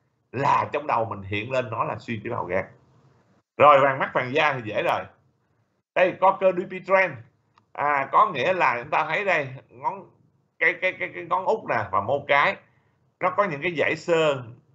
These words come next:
đây, dãy xơ nó co rút lại, làm cho cái bệnh nhân co cái bàn tay, ngón, ngón, ngón, ngón út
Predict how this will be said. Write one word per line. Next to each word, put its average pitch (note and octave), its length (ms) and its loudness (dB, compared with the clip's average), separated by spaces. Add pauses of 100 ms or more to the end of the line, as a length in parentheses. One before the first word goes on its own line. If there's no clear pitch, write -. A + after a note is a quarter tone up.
(180)
đây, A2+ 280 0
dãy F2 140 -2
xơ A#2+ 300 2
nó A2+ 160 -8
co F3+ 260 10
rút G#3+ 160 -2
lại, G2 260 -10 (460)
làm C3+ 360 0
cho E3 160 -4
cái F#3+ 100 -10 (420)
bệnh B2 220 -14
nhân D#3 320 -10
co F#3 340 10
cái F#3 100 -2
bàn B2+ 280 -6
tay, B2+ 260 -4
ngón, E3+ 280 -10
ngón, D#3+ 280 -14
ngón, D#3+ 220 -8
ngón F3 160 -4
út G3 280 2